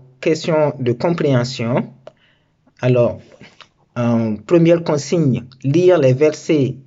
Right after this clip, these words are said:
trois à sept du chapitre quatre. Comment est-ce que Caïn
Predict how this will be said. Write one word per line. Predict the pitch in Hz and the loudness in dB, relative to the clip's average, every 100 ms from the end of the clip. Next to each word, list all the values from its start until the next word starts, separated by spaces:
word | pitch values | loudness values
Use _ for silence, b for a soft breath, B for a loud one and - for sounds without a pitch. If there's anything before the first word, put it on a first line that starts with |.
| _ | _
trois | - 160 156 143 139 | -2 2 2 0 -6
à | 131 | -8
sept | 135 151 131 - 117 | -6 -6 -6 -10 -12
du | |
chapitre | 123 135 135 127 - - | -6 -6 -4 -6 -8 -8
quatre. | 117 131 135 170 - b b b b b b - | -6 -4 -6 -10 -14 b b b b b b -10
Comment | 147 185 | -4 0
est-ce | 233 190 - | 2 0 -2
que | 160 | -4
Caïn | 135 135 156 151 165 190 | -4 -4 -2 0 0 -2